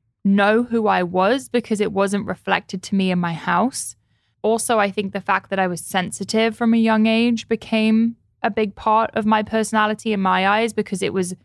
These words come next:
brought up to me constantly by my household. I think it's really interesting how much the way we're parented and the way our family dynamic is can shape identity. And me and my therapist talk about this a lot, but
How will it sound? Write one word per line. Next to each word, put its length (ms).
brought 300
up 240
to 120
me 140
constantly 880
by 140
my 180
household. 640
I 80
think 180
it's 180
really 200
interesting 500
how 320
much 600
the 100
way 200
we're 140
parented 640
and 120
the 60
way 200
our 140
family 420
dynamic 600
is 240
can 180
shape 540
identity. 880
And 560
me 120
and 80
my 140
therapist 500
talk 180
about 220
this 180
a 60
lot, 340
but 280